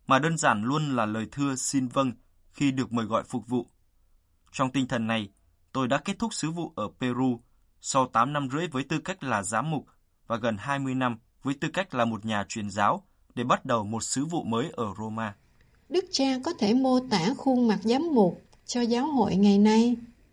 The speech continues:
Speaker 1: Trước hết, giám mục là người công giáo. Đôi khi giám mục có nguy cơ chỉ tập trung vào chiều kích địa phương.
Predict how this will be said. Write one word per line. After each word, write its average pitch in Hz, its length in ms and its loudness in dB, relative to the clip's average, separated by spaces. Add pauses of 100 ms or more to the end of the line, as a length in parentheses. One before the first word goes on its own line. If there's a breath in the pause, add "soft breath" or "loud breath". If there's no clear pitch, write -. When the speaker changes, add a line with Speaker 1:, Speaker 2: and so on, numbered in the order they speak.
(200)
Speaker 1:
Trước 170 160 0
hết, 180 140 0 (460)
giám 131 200 4
mục 165 180 -2
là 120 120 2
người 113 200 0
công 127 220 -2
giáo. 113 320 0 (600)
Đôi 139 160 0
khi 135 200 2
giám 131 140 2
mục 156 160 0
có 127 140 0
nguy 170 260 -4
cơ 165 220 0
chỉ 123 200 -2
tập 113 180 -2
trung 156 260 -4
vào 117 160 2
chiều 117 160 -4
kích 185 220 -8
địa 131 160 -4
phương. 131 300 -4